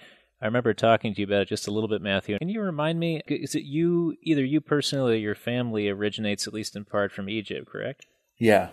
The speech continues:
Speaker 2: that's correct. And that particular book is a kind of loose rendering of the Papyrus of Ani,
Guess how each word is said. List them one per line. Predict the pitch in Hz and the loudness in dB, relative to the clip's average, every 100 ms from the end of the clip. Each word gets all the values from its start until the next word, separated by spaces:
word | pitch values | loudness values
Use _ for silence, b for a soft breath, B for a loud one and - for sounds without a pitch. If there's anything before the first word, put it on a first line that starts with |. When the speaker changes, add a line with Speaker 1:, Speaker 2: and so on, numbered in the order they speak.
| - | -8
Speaker 2:
that's | 92 98 - | -8 -6 -8
correct. | 92 90 85 - - - b b b b - | -2 0 0 -4 -16 -18 b b b b 0
And | 120 123 | 4 8
that | 123 - | 8 6
particular | - 123 - - 131 104 | 0 -2 0 0 4 4
book | 87 101 - | 4 2 0
is | 95 | -4
a | 95 | -4
kind | - 110 104 101 | 2 4 4 2
of | 87 - - b b b b b b b _ _ _ - | -4 -10 -18 b b b b b b b _ _ _ -2
loose | 107 120 139 135 - | 4 8 6 4 6
rendering | 110 117 117 107 101 101 | 12 12 10 4 4 2
of | 90 - | -2 -2
the | 107 101 98 87 95 - _ _ _ - | 0 2 0 -2 -10 -20 _ _ _ -6
Papyrus | 117 - 110 107 104 - | -4 4 8 8 6 2
of | 92 - | 0 2
Ani, | 98 101 90 90 | 2 2 0 -6